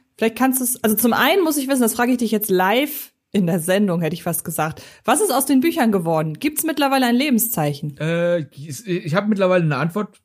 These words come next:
Speaker 2: bekommen, aber man hat sie nicht gefunden. Ich, ich habe eine Theorie, dass wir sie einfach, äh, beim Transport haben liegen lassen. Aber das ist ja jetzt sehr verwirrend für die Leute, die nicht den Anfang der Geschichte kennen.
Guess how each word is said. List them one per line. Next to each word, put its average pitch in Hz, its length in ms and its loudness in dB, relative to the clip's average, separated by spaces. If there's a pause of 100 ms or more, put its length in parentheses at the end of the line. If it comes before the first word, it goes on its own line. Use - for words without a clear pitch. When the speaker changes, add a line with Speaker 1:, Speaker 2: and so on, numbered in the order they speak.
Speaker 2:
bekommen, 196 420 2
aber 156 220 0
man 147 300 2
hat 139 120 0
sie 143 120 0
nicht 127 180 -4
gefunden. 107 380 -8
Ich, - 260 -4
ich 151 220 -6
habe 180 100 -4
eine 160 120 0
Theorie, 156 400 -2
dass 147 220 -2
wir 139 100 -2
sie 131 180 -4
einfach, 120 420 -2 (240)
äh, 139 160 4
beim 139 280 4
Transport 135 720 0 (380)
haben 135 300 4
liegen 165 260 6
lassen. 127 360 0
Aber 131 140 2
das 143 140 0
ist 156 80 0
ja 160 80 4
jetzt 147 180 0
sehr 165 140 2
verwirrend 165 460 2
für 170 120 -4
die 151 80 -4
Leute, 147 300 0
die 143 120 -4
nicht 139 180 -2
den 120 80 -8
Anfang 117 280 -6
der - 80 -14
Geschichte - 400 -16
kennen. 107 280 -10